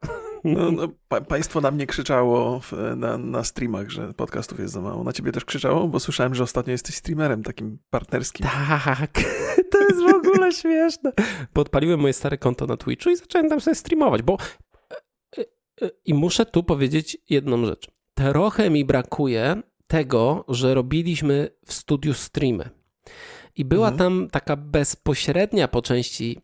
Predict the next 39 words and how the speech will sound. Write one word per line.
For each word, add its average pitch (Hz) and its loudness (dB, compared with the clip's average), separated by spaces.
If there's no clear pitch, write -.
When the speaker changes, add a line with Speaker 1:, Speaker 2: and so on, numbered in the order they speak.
Speaker 2:
e, 123 0
komunikacja 131 0
z 117 -4
widzami 120 0
i 180 -2
na 226 2
bieżąco 226 2
mogliśmy 135 0
sobie 120 -2
rozmawiać. 120 -2
Trochę 247 2
mi 240 0
tego 233 0
brakuje, 127 0
powiem 117 0
szczerze. 110 0
Speaker 1:
No, 107 -6
no, 110 -8
no. 120 -8
Speaker 2:
Em, 143 2
może 170 2
to 180 2
musimy 160 2
pomyśleć 151 0
nad 135 -2
może 135 0
jakimś 123 -2
takim 127 -2
raz 135 0
w - -12
tygodniu 127 0
streamem 160 2
wspólnym 135 0
albo 113 0
na 110 2
Speaker 1:
Aha. 170 0
Speaker 2:
grupie, 120 0
albo 110 -4
coś. - -6